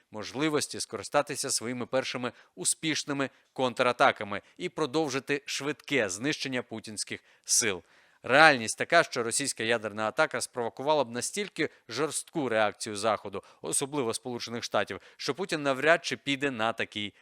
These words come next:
ризик. Особливо малоймовірно, що він піде на ядерну атаку з огляду на те, що друзі Путіна в Пекіні також категорично проти таких ударів. Загальний страх Заходу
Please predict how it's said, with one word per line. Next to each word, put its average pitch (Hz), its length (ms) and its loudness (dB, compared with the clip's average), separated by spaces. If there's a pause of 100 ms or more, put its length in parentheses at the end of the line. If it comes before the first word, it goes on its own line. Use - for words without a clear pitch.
(120)
ризик. 110 440 0 (320)
Особливо 160 800 4
малоймовірно, 165 840 0
що - 200 -6
він 147 240 -4
піде 131 300 -2
на 120 100 -2
ядерну 120 460 2
атаку 131 380 0
з 107 40 -8
огляду 117 340 -6
на 113 100 -8
те, 175 180 -4
що - 200 -8
друзі 110 480 -4 (280)
Путіна 120 540 0
в - 100 -20
Пекіні 117 640 -2 (260)
також 185 420 2 (160)
категорично 147 800 -4 (200)
проти 117 480 0 (220)
таких 135 380 0
ударів. 104 400 0 (160)
Загальний 175 400 4
страх 170 340 4
Заходу 131 720 2